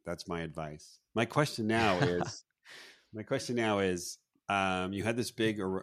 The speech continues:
Speaker 1: revelation, um, because your, your wheel showed fun, faith, and fitness down.
Speaker 2: Mm-hmm. Yep.
Speaker 1: Where have fun, faith, and fitness gone for you, uh, over the last, we're now, like, seven months for twenty twenty-three?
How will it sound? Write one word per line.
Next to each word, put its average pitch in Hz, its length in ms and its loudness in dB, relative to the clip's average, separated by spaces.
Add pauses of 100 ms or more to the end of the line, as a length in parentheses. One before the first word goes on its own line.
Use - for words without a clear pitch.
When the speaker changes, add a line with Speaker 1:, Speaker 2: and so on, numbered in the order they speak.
Speaker 1:
revelation, 92 880 -2 (300)
um, 87 420 0
because 95 380 -4
your, 87 380 0 (200)
your 98 220 -2
wheel 101 420 -2
showed 92 360 -4
fun, 123 300 -4
faith, 104 600 -4 (340)
and 87 160 -8
fitness 90 680 -6 (160)
down. 87 580 -8 (120)
Speaker 2:
Mm-hmm. 123 240 -6 (640)
Yep. 113 160 -16 (520)
Speaker 1:
Where 123 260 2
have 139 320 -2
fun, 120 340 -2
faith, 110 240 -2
and 98 100 -6
fitness 107 300 -8
gone 95 280 -4
for 92 160 -10
you, 101 460 -4
uh, 87 240 -6
over 90 180 -8
the 87 80 -8
last, 85 600 -8
we're 92 120 -8
now, 82 140 -6
like, 80 160 -10
seven 82 340 -10
months 90 280 -10
for 80 140 -20
twenty 80 220 -14
twenty-three? 78 520 -18